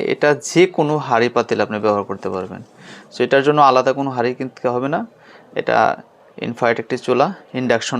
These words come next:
নয়। So, এটা দিয়ে আপনি যে কোনো হাঁড়ি পাতিল আপনি ব্যবহার করতে পারবেন। So, এরকম একটি চুলা যদি আপনার বাসায় থাকে, আমার মনে হয় না যে এখন আপনার, আহ, মানে,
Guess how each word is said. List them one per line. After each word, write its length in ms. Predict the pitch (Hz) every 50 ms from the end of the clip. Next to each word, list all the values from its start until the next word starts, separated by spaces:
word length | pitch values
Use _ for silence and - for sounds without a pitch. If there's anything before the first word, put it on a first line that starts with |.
| 117 123
নয়। 120 | 151 190 185 - - - - -
So, 80 | - 131 123 127
এটা 140 | 131 135 131 131
দিয়ে 120 | 139 139 135
আপনি 120 | - 151 139 123 - -
যে 100 | - 175 180 -
কোনো 160 | 143 123 107 95 92 - - - - -
হাঁড়ি 180 | 107 104 110 113 -
পাতিল 220 | 110 101 - 104 104
আপনি 120 | 98 - 107 104
ব্যবহার 180 | 110 104 110 104
করতে 160 | 117 117 - 131 123
পারবেন। 240 | 123 127 139 160 180 - - - - - - - - - - - - - - _ -
So, 80 | - 147 123 127 127 - -
এরকম 220 | 160 160 165 165 165
একটি 140 | 165 160 170 160 -
চুলা 160 | 170 160 160 160 160
যদি 100 | 156 160 151
আপনার 160 | 151 151 151 139 139
বাসায় 260 | 139 - 156 151 147 147
থাকে, 200 | 139 - - 175 208 - - _ - - - -
আমার 140 | 135 139 139 139
মনে 120 | 143 143 135 135
হয় 140 | 135 135 131
না 40 | 127 123
যে 40 | 120 120
এখন 140 | 120 135 123 123 117
আপনার, 260 | 110 113 113 110 104
আহ, 680 | - - - _ _ - - _ _ _ - - - 110 107
মানে, 140 | 110 104